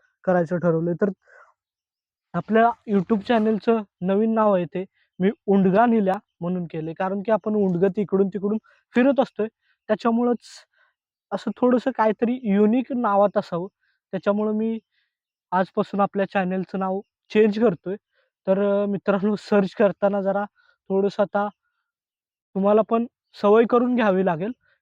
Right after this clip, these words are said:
कारण की मी आता माझ्या चॅनलचं नाव निलेश जाधव व्लॉग्सपासून उंडगा निल्या करतोय. तर, अ, चला मित्रांनो, आज मी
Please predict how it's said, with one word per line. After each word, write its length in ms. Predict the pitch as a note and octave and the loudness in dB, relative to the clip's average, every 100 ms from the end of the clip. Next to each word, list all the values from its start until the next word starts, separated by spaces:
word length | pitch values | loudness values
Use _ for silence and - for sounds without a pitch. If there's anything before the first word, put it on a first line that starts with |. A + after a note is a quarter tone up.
| - | -4
कारण 200 | F#3 F#3 | -4 -2
की 80 | A3 | -2
मी 180 | G#3 G#3+ | 0 2
आता 220 | G#3+ G#3+ | 2 2
माझ्या 280 | G#3 G3 G3+ | 0 0 0
चॅनलचं 440 | G#3+ G3 G3 F#3 G#3 | -2 -2 -2 -4 -4
नाव 180 | G#3 G#3+ _ _ _ - | -4 -6 _ _ _ -2
निलेश 300 | F#3+ G3 G#3+ | 2 4 4
जाधव 280 | G#3 G3+ G#3 | 4 2 2
व्लॉग्सपासून 840 | G3+ G3 G3+ - _ G3 - G3+ - _ _ _ _ | 2 2 0 -4 _ -4 -4 -10 -12 _ _ _ _
उंडगा 340 | F#3+ F#3+ F#3+ A3+ | -2 2 4 4
निल्या 260 | A#3 A3 | 4 2
करतोय. 380 | G#3 F3+ D3+ G3 A#3 _ _ _ F#3+ | 0 -2 -6 -8 -10 _ _ _ -2
तर, 200 | F#3 G3 | -2 -2
अ, 40 | - _ _ | -6 _ _
चला 180 | A#3 B3+ | 2 2
मित्रांनो, 460 | C4 G#3+ G#3 G#3+ A#3+ - | 2 -2 -2 -4 -6 -6
आज 220 | F#3 G#3+ G3 | -2 -2 -2
मी 300 | A3+ A#3 | -2 -2